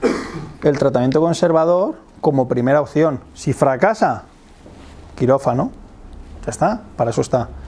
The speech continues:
Lo que no puede ser es quirófano y si no ya luego, no, no, primero tratamiento conservador y luego quirófano,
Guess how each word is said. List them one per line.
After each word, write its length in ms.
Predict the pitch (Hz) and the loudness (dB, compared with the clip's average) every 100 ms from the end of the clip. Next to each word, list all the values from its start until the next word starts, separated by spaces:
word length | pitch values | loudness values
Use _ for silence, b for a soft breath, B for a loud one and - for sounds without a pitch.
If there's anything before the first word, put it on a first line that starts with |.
| - | 0
Lo 140 | 147 | 2
que 60 | 135 | 4
no 100 | 139 | 2
puede 100 | 147 | 2
ser 120 | 165 | 2
es 100 | 143 | 0
quirófano 440 | - 151 196 214 196 | 2 2 2 2 2
y 480 | 151 131 127 120 | 2 2 2 0
si 320 | 123 - 147 127 | -4 -6 0 2
no 180 | 143 | 4
ya 240 | 156 151 147 | 4 2 2
luego, 340 | 143 143 180 - B B B - | 2 0 -2 -8 B B B -2
no, 80 | 135 | 0
no, 100 | 123 | 0
primero 460 | 101 107 123 156 202 - | 0 2 2 2 -4 -6
tratamiento 300 | 131 113 120 | -2 0 0
conservador 420 | 123 139 139 202 - B B B | 0 0 0 -2 -6 B B B
y 60 | 147 | 0
luego 200 | 139 123 | 2 0
quirófano, 360 | 113 113 - | -2 -4 -6